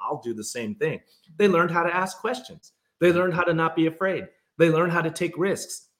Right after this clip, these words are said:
Speaker 1: Eh, they learned that you don't have to get something right the first time. It could take five times.
Speaker 2: Mm-hmm.
Speaker 1: And I think that's what school doesn't teach us.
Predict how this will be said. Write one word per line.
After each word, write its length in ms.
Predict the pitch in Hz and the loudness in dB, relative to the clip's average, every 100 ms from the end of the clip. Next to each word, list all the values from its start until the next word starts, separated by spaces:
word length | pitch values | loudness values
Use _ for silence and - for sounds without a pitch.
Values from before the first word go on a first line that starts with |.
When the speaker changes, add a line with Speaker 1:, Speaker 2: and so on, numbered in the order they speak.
| _ - | _ 0
Speaker 1:
Eh, 140 | 156 156 | 2 4
they 140 | 214 | 2
learned 300 | 208 233 190 | 4 2 4
that 200 | 165 156 | 2 2
you 100 | 156 | -2
don't 240 | 151 208 | 0 0
have 200 | 185 185 | 0 -4
to 80 | 170 | -2
get 180 | 156 156 | -2 -2
something 320 | 160 147 147 | -4 -6 -4
right 240 | 135 127 127 | -2 -4 -4
the 60 | |
first 260 | 123 131 - | -6 -6 -4
time. 240 | 131 127 | -4 -2
It 120 | 190 196 | -4 -4
could 120 | - | -4
take 280 | 185 180 - | -6 -6 -4
five 260 | 156 135 113 | 0 2 0
times. 480 | - 95 80 - - _ | -6 -10 -12 -18 -20 _
Speaker 2:
Mm-hmm. 140 | 113 147 - _ _ _ _ _ - | -12 -12 -16 _ _ _ _ _ -2
Speaker 1:
And 80 | 143 | 0
I 80 | 147 | 2
think 200 | 226 208 | 0 0
that's 220 | 185 185 | 0 0
what 100 | 151 | -4
school 380 | - 196 180 131 | -2 0 0 2
doesn't 380 | 190 220 185 | 2 2 -2
teach 240 | - - - | -8 -18 -18
us. 180 | - | -20